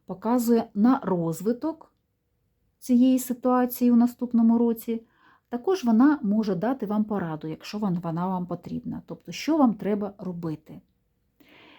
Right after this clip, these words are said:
Така ж, також третя карта, в нас, це у нас остання, вона показує на результат, тобто яких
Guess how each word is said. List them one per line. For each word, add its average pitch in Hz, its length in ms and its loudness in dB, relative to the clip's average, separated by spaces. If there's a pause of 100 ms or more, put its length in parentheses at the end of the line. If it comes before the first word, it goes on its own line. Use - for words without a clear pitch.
(640)
Така 247 320 -2
ж, - 240 -10
також 220 380 -2
третя 202 400 0
карта, 302 380 -2
в 277 80 2
нас, 202 260 2
це 175 160 -8
у 160 80 -6
нас 170 240 -12
остання, 185 640 0 (160)
вона 220 200 0
показує 233 600 -4
на 196 180 -2
результат, 190 640 -6 (240)
тобто 175 300 -12
яких 190 580 -4